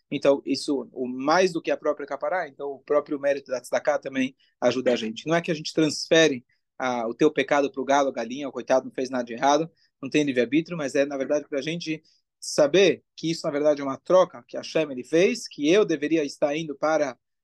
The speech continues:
Deus nos livre nessa situação, e Hashem, ele vai lá e ele, é, é, com a sua misericórdia, troca. É, na verdade, pra me inspirar e saber, na véspera de Yom Kippur,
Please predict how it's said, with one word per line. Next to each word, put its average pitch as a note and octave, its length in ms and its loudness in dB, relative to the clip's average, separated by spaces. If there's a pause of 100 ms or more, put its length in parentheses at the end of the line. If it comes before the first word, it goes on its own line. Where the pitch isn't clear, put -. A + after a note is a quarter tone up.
(100)
Deus D3+ 160 0
nos C3+ 160 -16
livre C#3+ 360 -4 (460)
nessa D#3+ 300 2
situação, F#3+ 600 0
e F3 120 -2
Hashem, E3+ 400 2
ele D#3 400 -2
vai C3+ 140 -2
lá C#3 260 0
e C3+ 120 -6
ele, C3+ 440 -6
é, A#2+ 400 -2 (360)
é, A2+ 100 -10
com C3+ 80 2
a B2 40 2
sua D3 160 -2
misericórdia, C#3 640 2
troca. B2+ 400 2 (520)
É, A2 160 -8
na E3 240 -6
verdade, C3+ 340 2
pra C3 120 2
me C#3 100 -4
inspirar D#3 560 4
e C#3 60 -6
saber, C#3+ 420 0
na B2+ 120 -10
véspera C#3 280 -4
de C#3 80 -10
Yom C#3 80 -10
Kippur, F#3 460 -2